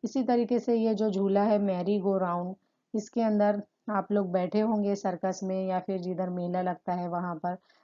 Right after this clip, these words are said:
जब हम यहाँ पे मुख्तलिफ जानवर बने हुए रहते हैं उसके ऊपर बैठते हैं, तो हमारा जो झूला है वो कैसा हरकत करता है, वो भी सर्कल में राउंड राउंड हरकत करता है, मैरी गो राउंड ही इसका नाम है। तो ये भी किस हरकत की मिसाल है,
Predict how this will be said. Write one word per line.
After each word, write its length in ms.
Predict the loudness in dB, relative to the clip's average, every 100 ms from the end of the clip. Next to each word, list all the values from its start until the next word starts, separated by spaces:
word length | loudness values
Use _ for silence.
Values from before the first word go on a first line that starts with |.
| _
जब 180 | 0 2
हम 180 | 2 2
यहाँ 240 | 0 -2
पे 120 | -2 -2
मुख्तलिफ 380 | -2 -2 -2
जानवर 440 | -2 -4 -4 -2 -2
बने 260 | -2 -2
हुए 120 | -2 -4
रहते 240 | -4 -6
हैं 220 | -6 -4
उसके 260 | -6 -6 -8
ऊपर 220 | -4 -2
बैठते 400 | -2 -4 -4 -4
हैं, 260 | -4 -4 -8 _ _ _
तो 60 | -4
हमारा 480 | -2 -2 -2 0 0
जो 180 | -2
झूला 360 | -4 -4 -2 0
है 140 | 0
वो 140 | 0 -2
कैसा 340 | -2 -4 -2
हरकत 360 | -2 0 -2 -2
करता 260 | -2 0 0
है, 200 | 2 0
वो 200 | 0 -2
भी 160 | -2
सर्कल 460 | -4 -4 -4 -4 -2
में 180 | -2 -4
राउंड 420 | -4 -4 -4 -6
राउंड 300 | -4 -2 -2
हरकत 420 | 0 -4 -4 -6 -4
करता 340 | -6 -2 -2
है, 280 | 0 0 -2 -8 _ _ -4
मैरी 320 | -2 0 -2
गो 200 | -2 -2
राउंड 320 | -2 -2 -2
ही 200 | 0 2
इसका 280 | 0 0 -4
नाम 280 | -2 -4 -4
है। 160 | -4 -4
तो 160 | -2
ये 220 | -4 -4 -6
भी 260 | -4 -4 -4 _ _ _ -4
किस 180 | -2
हरकत 360 | -2 -2 -2 -4
की 100 | -4
मिसाल 440 | -4 -4 -4 -4 -4
है, 300 | -4 -4